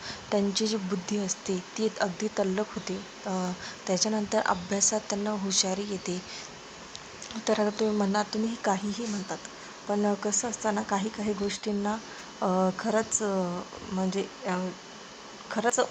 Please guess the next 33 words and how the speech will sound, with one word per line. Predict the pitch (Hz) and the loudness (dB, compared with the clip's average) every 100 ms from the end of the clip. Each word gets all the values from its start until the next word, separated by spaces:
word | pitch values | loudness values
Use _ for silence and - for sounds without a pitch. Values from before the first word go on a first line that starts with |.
| - | 0
मानावं | 196 196 190 208 226 | 4 6 6 4 2
लागतं, | 208 - 185 | -2 -2 -8
कारण | 180 180 196 208 - - - 220 | 2 2 4 2 -2 -10 -8 2
ह्या | 208 | 4
ज्या | 226 208 | 6 4
गोष्टी | 196 190 - | 0 -4 -4
असतात | 214 190 - 202 | -4 -4 -4 -4
ना, | 190 185 190 - - 220 | -2 -2 -4 -12 -8 0
ह्या | 202 - | 0 0
खरंच | - 220 233 247 240 196 | 0 0 0 0 0 0
होत | 208 208 - | 0 0 0
असतात. | 185 - 175 - | -2 -4 -6 -2
पण | 208 196 | -2 0
काही | 196 190 | 0 -2
काही | 208 208 | 0 2
जणांना | 208 202 196 | 2 2 0
असं | 196 - | -2 -2
वाटतं | 196 - | -4 -4
की | 196 214 | -4 0
अंधश्रद्धा | 190 190 196 - 190 185 | 2 2 2 0 0 2
आहे | 185 | 2
म्हणून, | 190 185 180 - - - - - | 2 0 -2 -4 -10 -10 -12 0
पण, | 202 202 202 | 2 4 6
अ, | 196 | 6
ज्यांना | 202 208 208 214 - | 6 4 6 4 2
मानायचं | 190 190 190 202 214 | 2 6 6 4 2
असेल | 208 214 208 | 0 0 0
ते | 208 | 0
मानू | 196 180 208 | 2 2 2
शकतात, | 220 208 - 196 | 0 -2 0 0
ज्यांना | 190 190 | 2 2
नाही | 185 180 202 | 4 2 2
मानायचं | 190 180 185 - | 2 2 0 -2